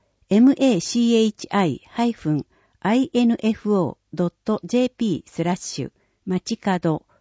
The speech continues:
エムエーシーエイチアイケーエーディーオースラッシュ 宇都宮シティユーティーエスユ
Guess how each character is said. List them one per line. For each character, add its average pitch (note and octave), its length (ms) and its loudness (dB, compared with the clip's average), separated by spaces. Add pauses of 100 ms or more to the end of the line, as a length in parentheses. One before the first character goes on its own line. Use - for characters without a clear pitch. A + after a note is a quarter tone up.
(320)
エ G#3+ 100 2
ム C4+ 240 4
エ A#3 180 2
ー C#3 80 -2
シ A#3+ 280 -2
ー - 80 -2
エ A3+ 120 0
イ A3+ 100 -2
チ - 140 -18
ア G3+ 140 0
イ G3+ 300 -6
ケ G#3 200 -2
ー G#3 180 -2
エ G3+ 220 0
ー - 20 -6
デ F3 80 -10
ィ F#3+ 220 0
ー - 100 -8
オ D#3+ 240 0
ー - 20 -20 (140)
ス - 160 -6
ラ F#3+ 80 0
ッ - 20 -2
シ - 300 -8
ュ - 60 -12 (520)
宇 F3+ 60 -2
都 B3 280 4
宮 A3 220 4
シ G3+ 180 0
テ - 120 -4
ィ C3+ 200 -6 (340)
ユ A#3+ 220 2
ー C#4+ 60 0
テ - 160 -4
ィ B3+ 100 2
ー A#3+ 80 -2
エ G#3+ 120 2
ス - 180 -6
ユ G#3+ 400 2